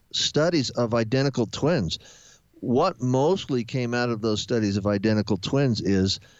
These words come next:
regardless of what environment they're raised in,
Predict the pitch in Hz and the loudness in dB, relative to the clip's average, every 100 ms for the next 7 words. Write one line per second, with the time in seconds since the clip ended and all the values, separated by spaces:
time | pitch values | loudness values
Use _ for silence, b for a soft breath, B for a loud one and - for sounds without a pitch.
0 | b b _ _ 135 120 117 123 147 156 | b b _ _ -2 0 2 2 4 2
1 | 139 107 110 117 104 95 92 95 113 131 | 2 0 2 2 0 0 0 2 2 2
2 | 127 113 98 101 110 117 120 139 147 | 0 2 2 2 2 2 0 0 0